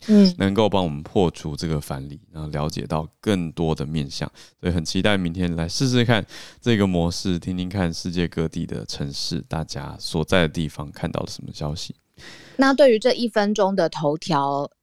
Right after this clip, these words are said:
Speaker 1: 分享，我们优先开放给在世界各地不同的城市，呃，你在的地方越奇特越欢迎，也不是这么说，
Speaker 2: <laughs>
Speaker 1: 就是，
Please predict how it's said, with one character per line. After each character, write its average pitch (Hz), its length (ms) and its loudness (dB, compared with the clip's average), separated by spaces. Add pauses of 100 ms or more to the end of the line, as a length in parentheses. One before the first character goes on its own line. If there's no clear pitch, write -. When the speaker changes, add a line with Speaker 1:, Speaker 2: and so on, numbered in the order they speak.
Speaker 1:
分 190 340 2
享， - 220 0 (280)
我 151 100 -6
们 160 120 0
优 220 160 6
先 214 200 6
开 202 200 2
放 185 240 0
给 104 380 -4 (140)
在 160 340 2
世 - 160 2
界 190 160 6
各 180 140 6
地 170 100 0
不 240 180 4
同 143 280 0
的 151 100 4
城 147 300 0
市， 175 280 4 (380)
呃， - 380 -6
你 135 180 6
在 196 160 6
的 180 100 8
地 190 160 6
方 170 280 4
越 214 260 8
奇 190 260 4
特 180 320 4 (120)
越 202 120 8
欢 185 280 4
迎， 180 80 -8
也 143 120 2
不 180 120 2
是 277 100 6
这 254 80 2
么 233 140 6
说， 214 240 4
Speaker 2:
<laughs> - 20 -2
Speaker 1:
就 208 140 0
是， 214 180 2